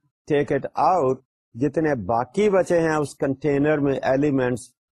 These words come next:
ان کے برابر کے چانسز ہیں ہمارے،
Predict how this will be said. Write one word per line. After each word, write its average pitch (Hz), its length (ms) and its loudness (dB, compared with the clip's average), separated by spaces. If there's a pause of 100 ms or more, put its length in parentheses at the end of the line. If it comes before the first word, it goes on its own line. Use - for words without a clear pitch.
(140)
ان 220 420 2
کے 147 420 2
برابر 131 580 0
کے 139 200 0
چانسز 123 640 -4
ہیں 117 200 -2
ہمارے، 113 540 -2